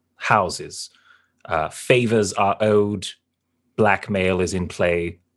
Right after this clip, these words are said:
and so we need to be put in a stronger position because we will be trading in favors. We will be, the end game is for House Bane to win, but we need to be useful to House Bane.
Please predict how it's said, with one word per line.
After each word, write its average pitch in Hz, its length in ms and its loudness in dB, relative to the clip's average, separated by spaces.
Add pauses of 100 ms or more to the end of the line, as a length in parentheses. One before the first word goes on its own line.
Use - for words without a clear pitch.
(120)
and 95 120 -6
so 107 140 4
we 117 220 0
need 123 140 2
to 113 80 0
be 104 120 0
put - 240 -2
in 98 100 -2
a 90 40 -2
stronger 101 420 0
position 87 500 -4
because 90 300 0
we 135 120 4
will 135 220 4
be 117 160 -2
trading 107 440 0
in 87 100 -6
favors. - 640 -8 (160)
We 113 140 2
will 113 280 2
be, 101 260 -2
the 110 160 2
end 131 240 4
game 110 220 0
is 98 160 -4
for 98 200 0
House 101 300 0
Bane 98 340 -2
to 98 100 -4
win, 92 400 -2 (440)
but 101 120 0
we 113 120 2
need 110 180 4
to 107 80 -4
be 101 320 -2 (240)
useful 107 640 -2
to - 140 -2
House 85 300 0
Bane. 87 320 -6